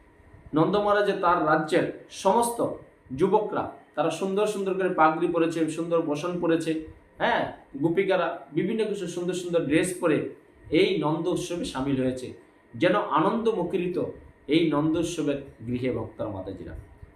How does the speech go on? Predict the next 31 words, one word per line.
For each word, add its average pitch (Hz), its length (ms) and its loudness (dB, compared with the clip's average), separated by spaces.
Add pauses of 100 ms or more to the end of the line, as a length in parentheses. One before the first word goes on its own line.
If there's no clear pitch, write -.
তাই 143 160 2
আমরাও 190 400 2 (640)
এই 175 200 6
দু 180 100 2
হাজার 185 320 2
পঁচিশে 185 340 -2
এই 156 260 2
হৃদয়ে 165 260 2
কৃষ্ণ 160 420 -4
চেতনা, 151 260 -2
কৃষ্ণ - 360 -6
ভাবনা 139 300 0
জাগ্রত 143 400 0
হয়ে, 139 220 2 (520)
যেহেতু 170 220 2
আমরা 180 180 2
জন্মাষ্টমীর 160 600 0
দিন 175 200 -2
অনেকে 147 440 0 (320)
নির্জলা 151 500 2
সজল 143 320 -2
উপবাস 139 340 0
করব 131 300 -4
বা 127 160 2 (240)
সামান্য 139 340 0
অনুকূল 151 380 0
প্রসাদ 151 260 -4 (120)
গ্রহণ 131 240 -2
করে 151 200 2
করব, 165 420 0 (240)
তাই 135 100 -2